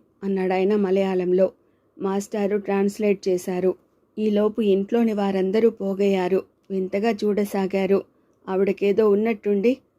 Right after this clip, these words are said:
అనుమానం వచ్చి మండువా మధ్యకు వెళ్ళి, "ఇక్కడ ఉయ్యాల ఉండాలి, ఏది?"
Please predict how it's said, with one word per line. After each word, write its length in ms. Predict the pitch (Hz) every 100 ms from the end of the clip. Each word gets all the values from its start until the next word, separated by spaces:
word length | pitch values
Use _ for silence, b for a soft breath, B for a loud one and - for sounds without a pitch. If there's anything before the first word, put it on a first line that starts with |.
| _ 196
అనుమానం 500 | 196 220 220 220 202
వచ్చి 340 | 196 254 285 - _ _ -
మండువా 400 | 196 202 226 226
మధ్యకు 440 | 196 185 214 208
వెళ్ళి, 300 | 196 180 214 - _ _ _
"ఇక్కడ 200 | 202 226
ఉయ్యాల 440 | 208 202 208 254 247
ఉండాలి, 540 | 208 190 202 196 170 -
ఏది?" 400 | 208 208 233 269